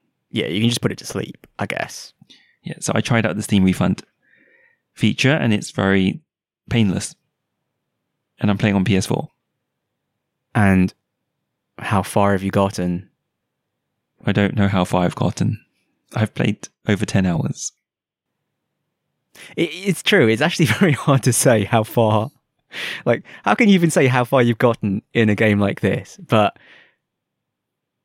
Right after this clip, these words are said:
Speaker 1: I suppose to say I've finished it is giving away that there is a thing to finish.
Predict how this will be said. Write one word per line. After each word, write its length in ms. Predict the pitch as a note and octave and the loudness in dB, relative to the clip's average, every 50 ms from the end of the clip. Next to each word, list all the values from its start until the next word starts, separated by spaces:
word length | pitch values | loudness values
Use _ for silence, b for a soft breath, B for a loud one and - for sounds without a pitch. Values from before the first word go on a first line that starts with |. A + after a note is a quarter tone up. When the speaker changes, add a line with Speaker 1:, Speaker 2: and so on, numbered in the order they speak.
| _ _ _ | _ _ _
Speaker 1:
I 80 | D3+ D3 | -2 0
suppose 300 | D3 C#3+ G3 G3 E3+ - | 0 2 2 2 2 2
to 100 | - B2 | 0 0
say 220 | - D3+ C3+ B2 | 2 4 4 4
I've 180 | A2+ A#2+ A#2 A2 | 4 2 0 0
finished 380 | - C3+ B2+ B2+ A2+ - - | 0 0 2 2 2 0 -2
it 80 | - - | -4 -4
is 100 | G#2+ G2+ | -4 0
giving 240 | - A#2 G#2 A2 G#2+ | 2 2 2 4 4
away 220 | G#2 G#2 G2+ G2 | 4 4 4 2
that 120 | G2 D#2+ G#2 | 2 2 2
there 140 | G#2 G#2 | 2 2
is 120 | G#2 G2 G2+ | 2 2 0
a 40 | F#2+ | 0
thing 240 | - A2 G#2 G2 | 0 0 0 0
to 80 | - G2+ | -2 -2
finish. 480 | - - A2 G2 F#2 - - - - | 0 0 0 0 0 -4 -8 -12 -16